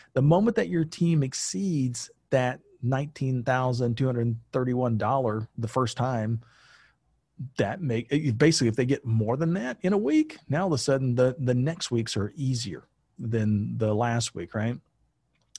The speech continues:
So, um, I'll give you an example just from personal life, something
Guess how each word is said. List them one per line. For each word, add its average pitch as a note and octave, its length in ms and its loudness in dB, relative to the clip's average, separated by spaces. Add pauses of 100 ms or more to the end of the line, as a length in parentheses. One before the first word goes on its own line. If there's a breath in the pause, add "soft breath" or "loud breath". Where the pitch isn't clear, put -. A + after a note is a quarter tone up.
So, C#3 360 4 (340 loud breath)
um, C3+ 200 4
I'll D3 100 6
give G3+ 160 4
you G3+ 40 6
an C#3+ 100 6
example A#2 340 0
just G#2+ 180 -4 (100)
from A2+ 160 0
personal G#2 360 -2
life, F2+ 160 -4
something A#2 460 -2